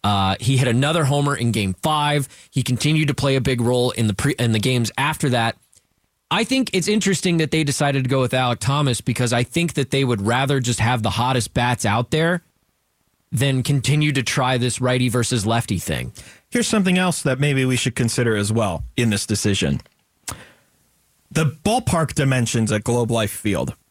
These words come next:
Speaker 2: What did we notice happened a lot yesterday?
Speaker 1: There's a right field porch.
Speaker 2: There's a porch in right field.
Speaker 1: And the ball dies in left.
Speaker 2: The ball dies in left. And it is a cavern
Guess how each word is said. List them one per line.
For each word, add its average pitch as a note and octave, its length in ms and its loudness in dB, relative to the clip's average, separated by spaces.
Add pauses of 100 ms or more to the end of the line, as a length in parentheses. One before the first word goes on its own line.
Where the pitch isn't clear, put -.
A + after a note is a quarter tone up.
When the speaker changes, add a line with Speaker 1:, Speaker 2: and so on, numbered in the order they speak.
(880)
Speaker 2:
What G3 140 2
did D4+ 120 0
we A#3+ 120 2
notice F3+ 320 0
happened D3+ 340 0
a B2 80 2
lot A2+ 460 0 (200)
yesterday? G2+ 760 0 (160)
Speaker 1:
There's G2+ 140 0
a F#2 40 2
right G#2+ 260 2
field A2+ 240 0
porch. - 500 -4
Speaker 2:
There's C3+ 220 2
a B2 100 0
porch F#3 440 0
in G3+ 100 2
right F3+ 200 0
field. A2 400 -2
Speaker 1:
And G2 100 0
the F#2+ 60 2
ball B2 200 0
dies G#2+ 400 0
in F2+ 100 -4
left. D#2 340 -6 (440)
Speaker 2:
The A#2+ 60 -4
ball C3 180 2
dies E3+ 280 0
in G3 100 0
left. A#2 400 -2 (720)
And D#3 160 2
it D#3+ 120 2
is D#3+ 200 2
a C#3 120 0
cavern B2+ 760 -2